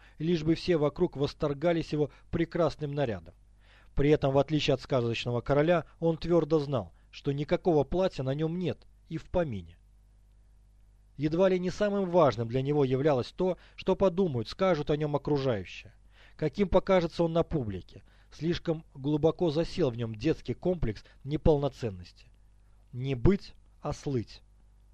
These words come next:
После того, как на экраны страны вышел фильм «Олигарх», поставленный по автобиографическому роману Юлия Дубова,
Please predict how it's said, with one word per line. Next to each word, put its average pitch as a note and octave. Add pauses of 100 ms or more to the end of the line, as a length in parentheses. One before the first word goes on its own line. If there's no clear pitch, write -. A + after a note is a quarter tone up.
(580)
После E3+
того, F#3
как D#3
на E3
экраны F#3
страны D3
вышел D#3
фильм D3+
«Олигарх», C3+ (320)
поставленный D3+
по D3+
автобиографическому C#3+
роману C#3
Юлия A#2
Дубова, A#2